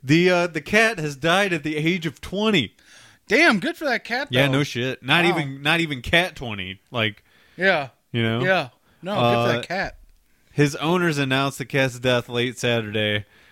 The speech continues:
Speaker 1: According to Stubbs' family, Mayor Stubbs, as the cat was known, went to bed Thursday and died overnight.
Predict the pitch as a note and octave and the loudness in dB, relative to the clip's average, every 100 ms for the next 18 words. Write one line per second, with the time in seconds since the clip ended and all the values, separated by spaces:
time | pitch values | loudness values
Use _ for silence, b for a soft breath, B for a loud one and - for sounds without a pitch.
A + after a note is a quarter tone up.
0 | b A#2+ - C3+ C#3 B2 - C3+ C3 B2 | b -6 0 0 0 -4 -4 -2 -2 -4
1 | - B2+ B2+ B2 A#2+ A#2+ C3 B2+ - C#3+ | -6 -4 -2 -2 -2 0 0 -2 -4 0
2 | A#2+ A#2 A2 B2 A#2 A#2 A2+ A2+ B2 B2+ | 0 0 -6 -12 -10 -8 -8 -4 -2 -2
3 | C3 C3 B2+ A2+ G#2+ A2 B2 - - B2 | -4 -2 0 -2 -4 -4 -6 -8 -8 0
4 | B2+ B2+ A#2+ C3+ C3+ A#2+ A#2+ A2+ A2+ A2 | 0 0 -4 -4 -2 -2 -2 0 -2 -6
5 | b b b b b A2 G#2+ G#2+ A2 A2+ | b b b b b -8 -2 0 2 2
6 | A2+ A2+ A2 G#2+ G#2+ | 0 -2 -2 -2 -4